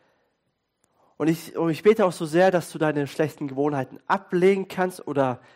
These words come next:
dass es besser wird, dass du weiterkommst. Und ich bete auch, dass du eine Gruppe von Unterstützern,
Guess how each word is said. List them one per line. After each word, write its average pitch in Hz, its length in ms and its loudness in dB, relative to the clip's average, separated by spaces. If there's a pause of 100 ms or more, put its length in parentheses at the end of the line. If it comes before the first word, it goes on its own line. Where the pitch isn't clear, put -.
(140)
dass - 160 -14
es 123 120 -10
besser 180 640 -2
wird, 190 420 -4 (300)
dass - 160 -16
du 143 160 -10
weiterkommst. 185 880 -2 (1400)
Und 143 80 -6
ich 147 100 -4
bete 208 220 6
auch, 165 80 2
dass 156 200 -4
du 147 100 0
eine 139 160 0
Gruppe 147 280 -8
von - 160 -14
Unterstützern, 165 680 -6